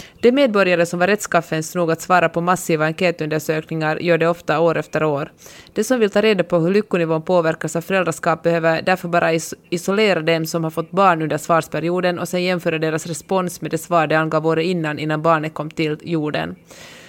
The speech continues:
Det finns en uppsjö med sådana studier och slutsatsen är förvånansvärt ofta följande.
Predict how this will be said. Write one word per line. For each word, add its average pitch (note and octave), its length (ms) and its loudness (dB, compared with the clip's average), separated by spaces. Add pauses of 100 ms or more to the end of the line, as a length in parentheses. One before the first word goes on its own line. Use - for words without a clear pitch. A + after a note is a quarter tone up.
(120)
Det G3+ 80 -6
finns A#3+ 220 0
en A3+ 80 0
uppsjö G#3+ 340 -2
med E3+ 120 -4
sådana F#3 240 -2
studier F#3 420 0
och E3+ 80 0
slutsatsen F#3+ 440 -2
är E3 60 -2
förvånansvärt E3+ 640 -2
ofta E3+ 220 -2
följande. D3+ 640 -2